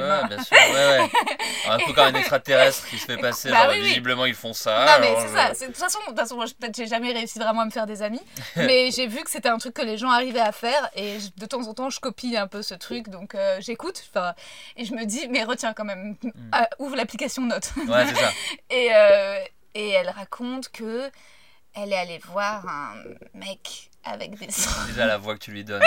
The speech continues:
Speaker 2: c'est vraiment, on sent le, le jugement par rapport, euh, au personnage, mais...
Speaker 1: Alors par contre, c'est homme comme femme, hein. C'est pas, je, j'adore les
Speaker 2: Non, non,
Speaker 1: femmes,
Speaker 2: non.
Speaker 1: euh, ouais, et,
Speaker 2: Non, mais
Speaker 1: euh,
Speaker 2: t'inquiète, mais c'est drôle de dire,
Speaker 1: hmm.
Speaker 2: euh,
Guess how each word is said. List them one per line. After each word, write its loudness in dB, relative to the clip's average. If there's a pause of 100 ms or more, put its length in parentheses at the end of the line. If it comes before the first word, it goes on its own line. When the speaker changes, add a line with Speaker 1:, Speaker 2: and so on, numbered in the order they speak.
(120)
Speaker 2:
c'est 2
vraiment, -2
on -12
sent -4
le, -2
le -8
jugement -10
par -6
rapport, -6
euh, -10 (180)
au -20
personnage, -4 (120)
mais... -12 (720)
Speaker 1:
Alors 4
par 0
contre, -10
c'est -4
homme 0
comme 0
femme, 4
hein. -2
C'est -8
pas, -8
je, -4
j'adore 4
les -2
Speaker 2:
Non, 0
non, -4
Speaker 1:
femmes, 8
Speaker 2:
non. -2
Speaker 1:
euh, 2
ouais, 0
et, 0
Speaker 2:
Non, 4
mais 6
Speaker 1:
euh, 6
Speaker 2:
t'inquiète, 2
mais -6
c'est -4
drôle -2
de -6
dire, -2
Speaker 1:
hmm. 2
Speaker 2:
euh, -4